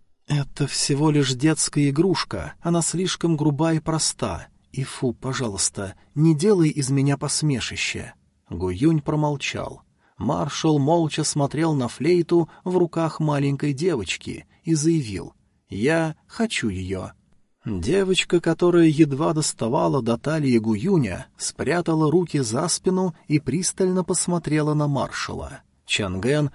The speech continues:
отложил инструменты, жестом показал Гэ Пансяо, чтобы тот забрал девочек, и они пошли куда-нибудь поиграть, а сам поднялся на ноги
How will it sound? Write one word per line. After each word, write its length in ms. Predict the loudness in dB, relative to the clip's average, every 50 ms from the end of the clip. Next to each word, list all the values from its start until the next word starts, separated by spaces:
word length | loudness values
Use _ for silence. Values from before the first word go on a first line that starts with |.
| -2 -2
отложил 600 | -2 -2 0 0 0 0 2 4 2 2 2 2
инструменты, 960 | 0 0 0 0 -2 -4 -2 -2 0 0 0 -2 -2 -2 -4 -6 -6 -8 -12 -18 -12 -8
жестом 560 | -6 -2 0 0 0 0 0 0 0 0 2
показал 520 | 2 0 0 0 0 0 0 0 0 0 0
Гэ 160 | 0 -2 -2
Пансяо, 640 | 0 -2 -2 -2 -2 -2 -2 -2 0 0 0 0 -2 -4 -10 -12
чтобы 340 | -6 -2 0 2 2 2 2
тот 220 | 2 0 0 0
забрал 440 | 0 -2 -2 -2 0 0 0 0 0
девочек, 600 | 0 2 2 2 2 0 0 0 0 -2 -2 -2
и 160 | -2 0 2
они 200 | 2 4 2 2
пошли 460 | 0 -2 -4 -4 -2 0 2 2 2
куда-нибудь 640 | 0 0 -2 -2 0 0 2 2 2 0 0 -2 -4 -4
поиграть, 640 | 0 2 2 2 2 2 0 -2 -2 -4 -6 -10 -16 _ _ _ _ -6
а 100 | -4 -2
сам 380 | -2 -2 0 0 -2 -2 -2
поднялся 640 | -2 -2 -2 -2 -2 -4 -4 -4 -4 -6 -6 -6 -4
на 200 | -4 -2 -2 0
ноги 380 | 0 0 0 2 2 0 0